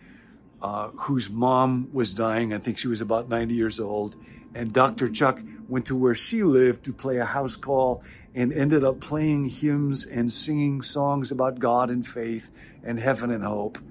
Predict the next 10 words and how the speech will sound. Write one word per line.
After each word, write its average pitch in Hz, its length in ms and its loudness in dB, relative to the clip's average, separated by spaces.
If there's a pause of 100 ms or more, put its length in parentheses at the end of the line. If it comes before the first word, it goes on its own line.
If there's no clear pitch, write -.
(440)
to 113 120 -4
this 117 200 2
patient 123 500 -2
who 131 240 -2
is 110 120 0
in 110 100 -4
the 107 80 -4
process 113 580 -4
of 98 100 -14
dying. 85 360 -12